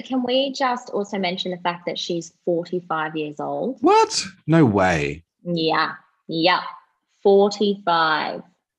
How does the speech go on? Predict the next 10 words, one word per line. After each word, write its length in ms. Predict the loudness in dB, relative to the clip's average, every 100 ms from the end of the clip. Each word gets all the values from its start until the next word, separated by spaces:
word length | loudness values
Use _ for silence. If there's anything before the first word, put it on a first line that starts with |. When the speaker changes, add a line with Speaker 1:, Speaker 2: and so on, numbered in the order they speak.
| _ _
Speaker 2:
How 180 | -2 2
did 160 | 2
you 80 | 2
get 220 | 4 2
that 200 | 2 2 2
Speaker 1:
I 60 |
Speaker 2:
crazy 220 | 2 2 4
Speaker 1:
tell 140 | 6
you. 160 | 6 2
Speaker 2:
fact? 1500 | -4 -8 -8 -4 -6 -6 -16 -18 -20 -20 -18 -14 -12 -12